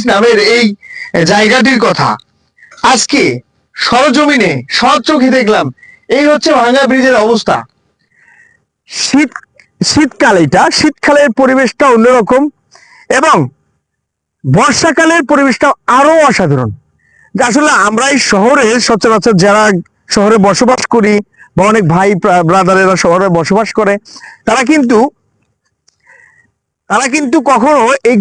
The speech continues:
মুক্ত আকাশে, এই যে খোলা চোখে, মানে এখান থেকে মাইলে মাইল, দুই মাইল, তিন মাইল পর্যন্ত যে কথা, মানে চোখের আলোটা যাবে, দৃষ্টিটা যাবে, এই দৃষ্টিশক্তি কিন্তু আমরা এই শহরে এসে হারিয়ে ফেলছি। কেননা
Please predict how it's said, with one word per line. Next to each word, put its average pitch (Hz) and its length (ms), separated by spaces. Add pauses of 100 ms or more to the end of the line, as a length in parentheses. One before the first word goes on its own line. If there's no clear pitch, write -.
মুক্ত 226 380
আকাশে, 240 500 (120)
এই 185 60
যে 220 100
খোলা 220 380 (220)
চোখে, 208 400
মানে 175 200 (140)
এখান 254 280
থেকে 262 240 (480)
মাইলে 233 400
মাইল, 226 380 (380)
দুই 233 220
মাইল, 226 300
তিন 269 280
মাইল 294 220 (100)
পর্যন্ত 226 300 (120)
যে 220 60 (140)
কথা, 202 240 (160)
মানে 185 180 (360)
চোখের 180 280 (100)
আলোটা 208 400
যাবে, 208 280
দৃষ্টিটা 220 540
যাবে, 190 280 (400)
এই 208 60
দৃষ্টিশক্তি 226 1000 (140)
কিন্তু 226 220
আমরা 190 260 (380)
এই 185 160
শহরে 226 380
এসে 233 200 (160)
হারিয়ে 208 320
ফেলছি। 156 300
কেননা 302 340